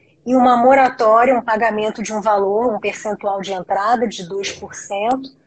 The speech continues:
do valor do débito e uma moratória de noventa dias para o pagamento da, para o vencimento das parcelas subsequentes.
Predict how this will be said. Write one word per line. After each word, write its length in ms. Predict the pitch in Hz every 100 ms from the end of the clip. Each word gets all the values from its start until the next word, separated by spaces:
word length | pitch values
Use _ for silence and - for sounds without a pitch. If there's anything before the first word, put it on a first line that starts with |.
| _ -
do 100 | 190
valor 340 | 196 190 185
do 120 | 196
débito 540 | 180 214 247 254 262 - _ _ -
e 100 | 226
uma 180 | 226 226
moratória 920 | 233 247 262 - 226 220 226 247 247 _ _
de 180 | 190 226
noventa 500 | 226 208 220 226 233
dias 400 | 190 208 220 214
para 220 | - 214
o 40 | 214
pagamento 800 | 220 220 214 196 202 202 233 220 _ _ -
da, 440 | 185 196 190 202 -
para 200 | 196 202
o 20 |
vencimento 760 | 208 208 - 214 190 196 196 202
das 180 | 208
parcelas 540 | - 208 - 208 208 -
subsequentes. 1120 | 208 208 - 269 254 208 190 160 - -